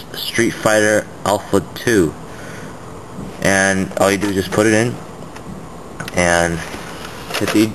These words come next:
hit the button, and wait for the C D logo to pop up on the screen, which it does, and then you can navigate to it.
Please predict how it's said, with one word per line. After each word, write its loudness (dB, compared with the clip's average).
hit 0
the -4
button, 2
and 6
wait 6
for 4
the 8
C 0
D 8
logo 8
to 4
pop 2
up -2
on 4
the 4
screen, 2
which 0
it 0
does, 6
and 2
then 4
you -2
can 4
navigate 4
to 4
it. 6